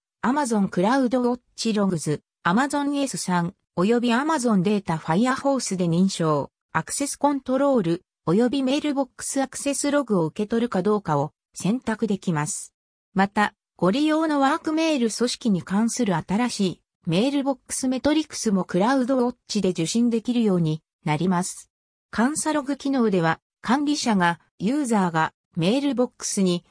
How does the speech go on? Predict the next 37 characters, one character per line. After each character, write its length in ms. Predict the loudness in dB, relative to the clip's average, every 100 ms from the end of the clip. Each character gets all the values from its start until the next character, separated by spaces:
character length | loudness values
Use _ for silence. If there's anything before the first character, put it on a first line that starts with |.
| _ -4
ア 100 | -4
ク 120 | -2
セ 160 | -4
ス 140 | -2 -2
で 120 | -2
き 140 | -2
な 100 | -2
か 120 | -2 -4
っ 60 | -2
た 180 | -6 -6 _ -2
理 180 | 2 4
由、 300 | 2 0 -4 _ -4
特 240 | -4 -4
定 240 | -2 -2 0
の 100 | -2
メ 160 | 0
ー 60 | 0
ル 100 | 0
ボ 120 | -2
ッ 60 | -4
ク 60 | -10
ス 160 | -2 0
に 140 | 2
ア 100 | 0
ク 100 | -2
セ 120 | -4
ス 80 | -4
し 240 | -6 -6
た 140 | -2 0
ア 60 |
イ 60 | 0
ピ 300 | 0 0 2
ー 40 |
ア 60 | 2
ド 140 | 2
レ 160 | 0 0
ス、 260 | -4 -12